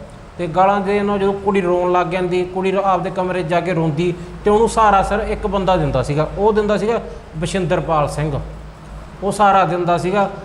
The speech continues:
ਤੇ ਉਹ ਕੁੜੀ ਨੂੰ ਇਹ ਲੱਗਦਾ ਸੀਗਾ ਵੀ ਇਹੀ ਮੇਰਾ ਸਕਾ ਗਾ, ਇਹ ਮੈਨੂੰ ਬਹੁਤ ਪਿਆਰ ਕਰਦਾ ਗਾ। ਤੇ ਤਾਂ ਹੌਲੀ ਹੌਲੀ ਦੋਵਾਂ ਨੂੰ ਮਤਲਬ ਵੀ ਇੱਕ ਦੂਜੇ ਨਾਲ ਪਿਆਰ ਹੋ ਜਾਂਦਾ ਗਾ, ਬਸ਼ਿੰਦਰਪਾਲ ਸਿੰਘ ਨੂੰ ਤੇ ਬੇਅੰਤ ਕੌਰ ਦੀ ਕੁੜੀ ਨੂੰ।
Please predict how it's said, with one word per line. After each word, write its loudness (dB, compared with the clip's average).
ਤੇ 2
ਉਹ 4
ਕੁੜੀ 2
ਨੂੰ 4
ਇਹ 4
ਲੱਗਦਾ 2
ਸੀਗਾ 0
ਵੀ 2
ਇਹੀ 2
ਮੇਰਾ 2
ਸਕਾ 0
ਗਾ, 2
ਇਹ -2
ਮੈਨੂੰ -4
ਬਹੁਤ 0
ਪਿਆਰ 0
ਕਰਦਾ 0
ਗਾ। 0
ਤੇ -2
ਤਾਂ -2
ਹੌਲੀ 2
ਹੌਲੀ 2
ਦੋਵਾਂ 2
ਨੂੰ 2
ਮਤਲਬ 2
ਵੀ 0
ਇੱਕ -4
ਦੂਜੇ 0
ਨਾਲ 0
ਪਿਆਰ 4
ਹੋ 2
ਜਾਂਦਾ 0
ਗਾ, -8
ਬਸ਼ਿੰਦਰਪਾਲ 0
ਸਿੰਘ -4
ਨੂੰ 0
ਤੇ -2
ਬੇਅੰਤ 0
ਕੌਰ 2
ਦੀ 0
ਕੁੜੀ 0
ਨੂੰ। -4